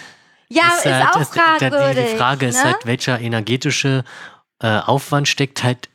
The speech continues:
Speaker 2: zum einen dahinter, um jetzt diesen Kunststoff zu produzieren und, äh, wie kann der halt wiederverwendet werden?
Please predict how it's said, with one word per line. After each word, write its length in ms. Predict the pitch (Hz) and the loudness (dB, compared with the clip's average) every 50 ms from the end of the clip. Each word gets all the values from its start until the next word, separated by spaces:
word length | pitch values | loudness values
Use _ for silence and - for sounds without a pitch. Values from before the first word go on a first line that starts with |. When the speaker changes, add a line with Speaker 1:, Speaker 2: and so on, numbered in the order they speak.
| _ _ _ - | _ _ _ -8
Speaker 2:
zum 220 | - - 131 120 | -6 -4 -4 -4
einen 240 | 92 107 123 135 143 | -4 -4 -2 -2 0
dahinter, 580 | 143 135 127 135 139 135 143 139 135 127 - - _ _ _ _ _ _ - | 0 2 2 2 0 0 0 0 0 -2 -4 -8 _ _ _ _ _ _ -4
um 360 | - 117 120 120 117 117 117 113 - | -2 0 0 0 0 -2 -4 -6 -6
jetzt 340 | 120 117 113 - - 117 110 | -4 -4 -2 -2 -2 -4 -4
diesen 240 | 107 107 110 104 - | -4 -4 -4 -4 -2
Kunststoff 400 | - 127 131 - - 151 139 - | -2 -2 -2 -2 -2 -4 -6 -4
zu 120 | - 147 | -8 -8
produzieren 600 | 127 - 139 135 139 127 - - - 143 143 135 - - - - - - - - _ _ _ | -6 -4 -2 -2 -2 -2 -4 -4 -2 -2 -2 -2 -6 -12 -20 -20 -20 -20 -20 -20 _ _ _
und, 360 | - 113 113 113 113 113 113 113 | -2 0 0 0 0 -2 -2 -2
äh, 260 | 110 110 110 107 107 | -2 0 0 -2 -2
wie 160 | 113 120 117 113 | -2 -2 -2 -2
kann 240 | - - 117 117 | -2 -2 -2 0
der 100 | 120 113 | 0 0
halt 260 | 104 107 107 - - 113 | 0 -2 -2 -4 -6 -4
wiederverwendet 800 | 113 139 143 139 - - 139 127 123 131 143 143 143 127 131 | -2 0 0 0 0 -2 -2 0 0 0 0 0 -2 -2 -2
werden? 320 | 135 139 139 139 143 147 | -2 -2 -2 -2 -2 -4